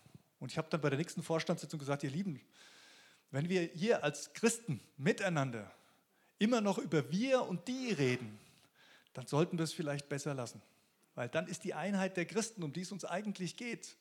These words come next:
in unserem Denken, in unserem System, in unserem Herz nicht wirklich angekommen. Ja, es waren erstmal nur Worte. Ich will das nicht zu hoch hängen. Ich will da niemand verurteilen mit. Aber wie schnell sind wir bei wir und die? Begegnet dir das auch manchmal so?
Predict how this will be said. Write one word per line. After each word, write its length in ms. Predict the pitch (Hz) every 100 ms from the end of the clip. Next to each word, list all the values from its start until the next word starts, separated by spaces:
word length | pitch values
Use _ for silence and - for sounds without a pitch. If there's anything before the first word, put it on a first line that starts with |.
| _ - _
in 100 | 160
unserem 240 | 170 139 127
Denken, 460 | 208 277 - 117
in 80 | 151
unserem 220 | 151 135
System, 600 | 120 147 - 262 226 139 156
in 100 | 143
unserem 220 | 135 131
Herz 320 | 117 160 -
nicht 160 | 156 135
wirklich 280 | 135 139 -
angekommen. 360 | 113 - - - _ _ _ _ _ _ _ _ _ _ _ _ _ _ _ -
Ja, 60 |
es 140 | 160 -
waren 100 | 208
erstmal 260 | 180 190
nur 160 | 180 160
Worte. 320 | 190 196 104 -
Ich 60 |
will 80 | 135
das 100 | 147
nicht 140 | 160
zu 100 | -
hoch 200 | 135 185
hängen. 120 | 131 104
Ich 80 |
will 80 | 110
da 80 | 143
niemand 240 | 131 147
verurteilen 560 | - 175 277 - 123 110
mit. 200 | 110 -
Aber 200 | 135 139
wie 100 | 214
schnell 360 | - 208 226 156
sind 260 | 220 202
wir 180 | 170 160
bei 240 | 139 127
wir 240 | 120 160 170
und 200 | 143 -
die? 180 | 156 120 _ _ _ _ _ _ _ - - _ _ -
Begegnet 340 | 131 185 202
dir 60 | 180
das 140 | 165
auch 100 | 160
manchmal 300 | 214 214 208
so? 160 | 233